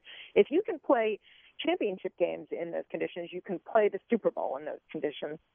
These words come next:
Um, I, so I don't have a problem with that. I, I, I'll be interested to see if it goes off without a hitch. If, you know, what would have happened if the snow that we just had a few days ago here, what would have happened if that happened during Super Bowl week, you know, on Friday of Super Bowl week?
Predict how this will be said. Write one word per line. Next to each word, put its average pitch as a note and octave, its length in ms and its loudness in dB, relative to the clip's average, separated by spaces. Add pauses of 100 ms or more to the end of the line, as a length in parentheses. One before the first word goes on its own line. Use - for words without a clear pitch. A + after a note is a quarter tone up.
Um, E3 240 2 (520)
I, - 60 8 (140)
so A#3 80 10
I A3 40 10
don't F4+ 240 0
have D#4+ 140 -2
a C4 60 -6
problem G#3+ 540 0 (160)
with E3+ 200 0
that. D#3+ 260 -2
I, E3+ 180 0 (180)
I, E3+ 240 -2 (440)
I'll E3+ 140 4
be - 100 2
interested - 460 -8
to A3 100 -2 (120)
see G3+ 180 2
if - 120 -6
it E3+ 100 -2
goes D#3+ 120 2 (120)
off D#3+ 200 -4
without E3 200 0
a - 20 -6
hitch. D#3+ 320 -4
If, - 180 -4 (440)
you F#3 100 8
know, F3 80 8
what G3 260 0
would G3 80 -2
have F#3 80 -4
happened F3 340 -4
if E3+ 160 -6
the F3+ 80 -4 (120)
snow G3 180 6
that F3 140 -4
we E3+ 80 -4
just - 180 -8
had D#3+ 140 0
a - 100 -10
few D#3+ 120 -6
days E3 260 0
ago D3+ 260 -2
here, D#3 140 -2
what F3+ 140 -2
would G#3 80 -6
have - 120 -10
happened E3+ 180 -4
if D#3+ 100 -12
that D#3+ 140 0
happened D#3+ 280 -6
during D3+ 180 -2 (120)
Super E3 180 -2
Bowl C#3 200 0
week, C#3+ 240 -4
you E3 80 2
know, D3 120 -2
on D3 80 -4 (120)
Friday D3+ 300 2
of C#3+ 60 -6 (100)
Super - 200 -2
Bowl C#3+ 200 -2
week? D3 200 -6